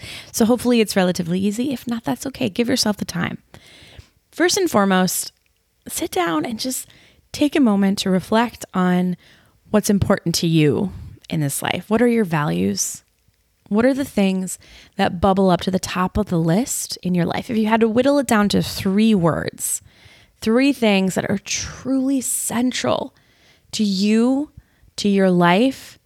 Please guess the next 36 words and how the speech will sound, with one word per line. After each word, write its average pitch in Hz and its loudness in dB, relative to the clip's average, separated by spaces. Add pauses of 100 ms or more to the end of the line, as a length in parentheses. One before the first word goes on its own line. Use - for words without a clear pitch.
(320)
to - -2
your 208 2
existence 196 -2
at 170 -2
this 170 0
time, 180 -2
you 208 -8
know, 202 -8
'cause - -6
these 247 2
things 226 0
change. 185 2
This 113 0
can 180 -2
definitely - 0
change. - -6 (580)
Write 220 2
those 180 2
down. - -6 (1900)
Take 226 0
that 226 2
moment 202 0 (160)
to 190 0
reflect 185 -2
on 190 -4
potentially 196 0
why 160 0
these 180 -4
are 170 0
important - -4
to - -8
you, - -10 (600)
how 226 0
you're 254 0
serving 214 0 (440)
these 220 0